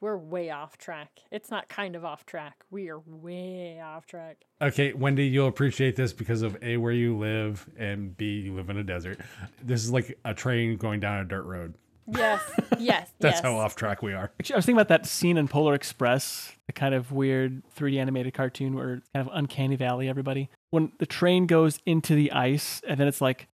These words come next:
Speaker 3: it's skating on ice, you know, with the cars and everything spinning around, and, and then they're, like, going left, right, left, right, whatever. Anyway, that's what it's like.
Speaker 1: Yeah, I would say in general, that's our conversations, or the three of us in a nutshell.
Speaker 2: Back onto the conversation.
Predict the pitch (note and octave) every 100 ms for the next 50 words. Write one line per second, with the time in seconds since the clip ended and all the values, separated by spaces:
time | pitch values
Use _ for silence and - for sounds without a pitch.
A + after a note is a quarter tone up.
0 | _ - C#3+ - - C#3+ D3+ D3+ C#3 C#3
1 | C3 C3+ C#3+ C#3+ C3+ C3+ - C#3 C3+ C3+
2 | C3+ C3+ C3+ C3+ - D3 C#3 C3 B2+ B2+
3 | C3 C3 B2+ B2+ C3 - C3+ B2+ B2+ B2+
4 | C3+ B2+ C3 B2+ - C3 C3+ C#3 - C3+
5 | C3 C#3 C3+ C3+ D#3 A2+ - C#3+ B2+ -
6 | C3 - - - - - D#4+ E4 D#4+ F#4
7 | G4 D#4 D4 C#4 A#3 B3 B3 B3 A#3+ B3
8 | A#3+ B3 A#3 A3+ A3+ A#3 A3 A#3 A#3 -
9 | - C#4+ D4 C#4 C4+ G#3+ G#3+ - A#3+ B3+
10 | G3 G#3 - B3 A3+ - - G3 G3 A#3
11 | C4 - D#3+ A#2+ B2 A2+ A#2+ A#2+ G2+ G2
12 | -